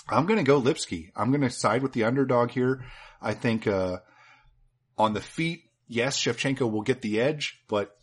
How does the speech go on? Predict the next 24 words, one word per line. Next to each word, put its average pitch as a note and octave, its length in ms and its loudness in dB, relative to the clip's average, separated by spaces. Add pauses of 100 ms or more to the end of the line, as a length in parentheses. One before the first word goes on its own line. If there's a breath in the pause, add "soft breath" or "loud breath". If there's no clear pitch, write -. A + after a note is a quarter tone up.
there's B2 200 2
a A#2+ 60 0
chance B2+ 560 -2
that G#2+ 220 -4
Lipski A2 380 -4
could - 220 -4
submit G#2 400 -2
her, F#3 220 -2 (100)
and A2+ 140 0
there's A2 160 0
a G2+ 40 -4
chance C3+ 300 -2
that A#2 120 -8
Lipski B2 320 -2
can A2 160 0
just A2+ 260 -2
control A2+ 480 2
the G#2 100 2
ground G#2 320 2
game. E2 220 -10
So, F#2 300 -2 (520 loud breath)
uh, F#2+ 240 -4
I G2+ 140 2
think A2+ 400 -4